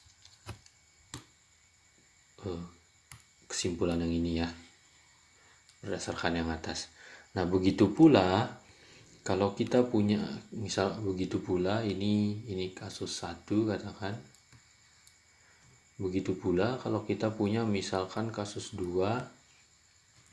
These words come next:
di mana misalkan kita mengetahui bahwa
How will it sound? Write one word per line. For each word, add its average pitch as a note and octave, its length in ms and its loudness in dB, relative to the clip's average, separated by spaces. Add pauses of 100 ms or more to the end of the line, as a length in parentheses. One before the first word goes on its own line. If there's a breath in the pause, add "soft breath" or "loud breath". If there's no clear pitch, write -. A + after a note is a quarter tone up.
(460 loud breath)
di G2 160 2
mana F2+ 640 0 (3000 loud breath)
misalkan A2 400 2
kita B2 240 0
mengetahui G2+ 880 2
bahwa F#2 640 0